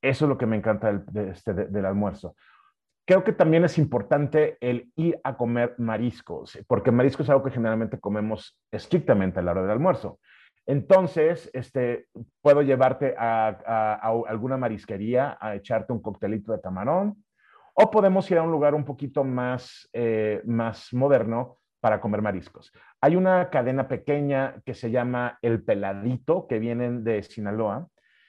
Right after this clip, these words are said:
y cómo preparan ellos los mariscos, a mí me mata, me vuelve loco, es delicioso.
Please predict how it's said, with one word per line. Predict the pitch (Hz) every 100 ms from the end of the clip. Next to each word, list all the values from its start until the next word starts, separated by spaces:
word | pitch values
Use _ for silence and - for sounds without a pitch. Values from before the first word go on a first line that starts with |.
| _ _ _
y | 131 135 135 131 _ _ _ _ - - -
cómo | - 170 208
preparan | 147 - 160
ellos | 160
los | 139
mariscos, | 120 113 - 117 -
a | 120
mí | 123 135 139
me | 127 123 120 -
mata, | 110 113 120 117 - 85
me | 117 120
vuelve | 131 131
loco, | 123 107 - - -
es | 127 127
delicioso. | 123 117 107 95 117 -